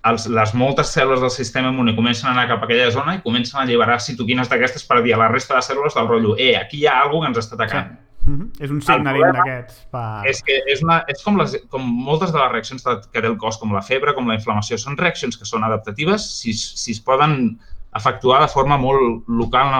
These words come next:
Speaker 1: el temps. Però si s'allarguen en el temps, és molt fàcil que es converteixin en, en això, en bucles o en, en situacions que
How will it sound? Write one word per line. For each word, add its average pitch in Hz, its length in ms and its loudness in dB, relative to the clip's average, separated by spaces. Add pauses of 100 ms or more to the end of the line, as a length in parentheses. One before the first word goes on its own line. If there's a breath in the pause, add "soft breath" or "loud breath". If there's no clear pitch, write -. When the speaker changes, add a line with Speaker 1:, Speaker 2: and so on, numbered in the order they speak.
Speaker 1:
el 104 100 -4
temps. 98 400 -4
Però 113 160 -6
si 107 160 -8
s'allarguen 156 480 0
en 160 80 0
el 143 160 -2
temps, 196 460 -2 (500)
és 120 140 -2
molt 151 300 4
fàcil 175 440 0
que 139 80 -2
es 107 100 -6
converteixin 117 640 0
en, 120 140 0 (180)
en 104 140 0
això, 127 220 -2 (100)
en 117 180 -2
bucles 165 600 4
o 120 120 4
en, 113 200 4 (120)
en 120 140 0
situacions 127 500 -2
que 139 140 2